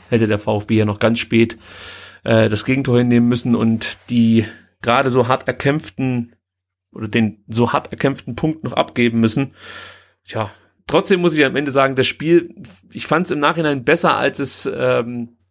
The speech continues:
mir während dem Fanradio vorkam. Also das, äh, während dem Fanradio hast du das Gefühl gehabt, es ist echt ein Grottenkick, aber das war definitiv nicht.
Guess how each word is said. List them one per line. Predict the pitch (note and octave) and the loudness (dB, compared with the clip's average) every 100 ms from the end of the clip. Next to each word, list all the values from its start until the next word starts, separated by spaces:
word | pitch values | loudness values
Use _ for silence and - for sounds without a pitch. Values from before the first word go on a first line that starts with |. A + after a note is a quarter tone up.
| _ - | _ -4
mir | B2+ | 0
während | B2 C3+ C3+ | 2 0 0
dem | B2 | -4
Fanradio | - C3+ E3 B2+ A2+ A2+ A#2 | 0 0 2 2 2 2 0
vorkam. | B2+ C#3 - A2 A#2+ | 2 0 0 -2 -2
Also | - A2 A#2+ | -2 0 2
das, | A2 A#2+ - - - _ _ _ _ _ _ _ - | 2 0 -2 -8 -12 _ _ _ _ _ _ _ -16
äh, | - C3+ | -14 -16
während | D3 D#3 F#3 | -4 0 2
dem | E3+ | 2
Fanradio | E3+ F#3 E3+ D#3 | 2 2 4 2
hast | D3+ | 2
du | D#3 | 0
das | D3+ | -2
Gefühl | - A2+ E3 | -2 -2 2
gehabt, | D#3 D3 | 2 0
es | A#2+ | -4
ist | - | -4
echt | C3+ - | -4 -4
ein | B2 | -4
Grottenkick, | - C3+ - B2 D3+ - | 0 0 -2 -6 -6 -4
aber | B2 A#2 | -2 0
das | A#2+ | 0
war | C3+ B2+ | 2 0
definitiv | C3+ C3+ B2+ C#3+ D#3+ D3 | 0 -4 -8 -6 -8 -6
nicht. | D3+ - | -8 -10